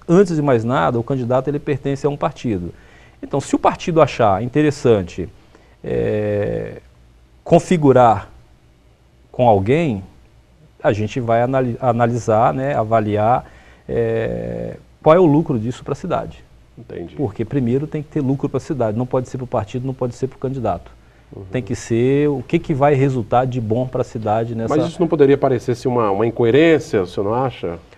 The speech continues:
Speaker 1: Pode, pode parecer uma incoerência e eu acredito que nessa eleição de dois mil e seis vai acon-, de dois mil e dezesseis vão acontecer muitas incoerências.
Speaker 2: É mesmo?
Speaker 1: E eu acredito que do nosso lado não,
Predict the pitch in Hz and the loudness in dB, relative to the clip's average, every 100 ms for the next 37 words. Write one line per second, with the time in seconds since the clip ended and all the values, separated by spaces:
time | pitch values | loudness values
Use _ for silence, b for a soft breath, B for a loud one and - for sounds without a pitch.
0 | _ - 240 147 117 - - 190 175 190 | _ 0 2 2 -2 -6 0 0 4 2
1 | 175 190 185 202 170 180 - 240 208 196 | 2 0 4 4 4 2 2 4 4 4
2 | 143 160 - - 170 156 160 147 156 147 | 2 0 0 2 2 2 2 0 -2 -2
3 | 143 147 139 151 165 160 160 170 147 131 | 0 0 0 0 2 2 2 0 -2 -2
4 | 139 131 127 143 127 131 123 143 165 - | 0 0 0 0 -2 -4 0 -2 -2 -6
5 | B B - 120 175 190 175 175 - 123 | B B -4 2 6 6 4 -2 0 -2
6 | - 170 151 143 165 170 160 165 156 180 | 2 2 2 2 2 2 0 0 2 4
7 | 165 123 101 - 123 139 151 135 - 170 | 4 2 0 -4 -2 2 4 4 4 6
8 | 185 196 196 156 180 175 165 175 - 170 | 6 8 4 4 -2 -2 2 0 4 4
9 | 165 185 120 | 4 2 0